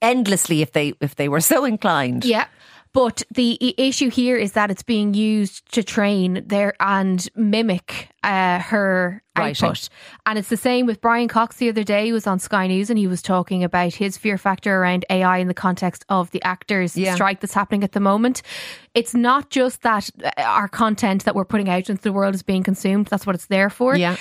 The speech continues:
Speaker 2: It's that it's being used
Speaker 1: Mined in
Speaker 2: to
Speaker 1: some way.
Speaker 2: train something that could replace us. So I could go into Chat G P T now and I could say, "Write, uh, you know, a seven hundred page book in the style of Sa-, S-, Sarah Silverman's book."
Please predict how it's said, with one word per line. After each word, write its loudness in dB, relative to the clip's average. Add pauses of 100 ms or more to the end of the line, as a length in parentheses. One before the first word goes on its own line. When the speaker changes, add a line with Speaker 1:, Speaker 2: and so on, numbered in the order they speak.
(200)
Speaker 2:
It's -4
that 0
it's -4
being 0
used 0
Speaker 1:
Mined 4 (100)
in 2
Speaker 2:
to 0
Speaker 1:
some -2
way. 2
Speaker 2:
train 0
something -4
that -2
could -6
replace -4
us. -8 (180)
So 0
I 4
could -6
go 2
into 2
Chat 0
G -2
P -2
T -2
now 2
and 0
I 0
could -6
say, 0 (320)
"Write, -2
uh, 2
you -6
know, -2
a 0
seven -2
hundred -2
page -4
book -2
in -2
the 0
style 2
of -6
Sa-, 0
S-, -6
Sarah 2
Silverman's 0
book." -4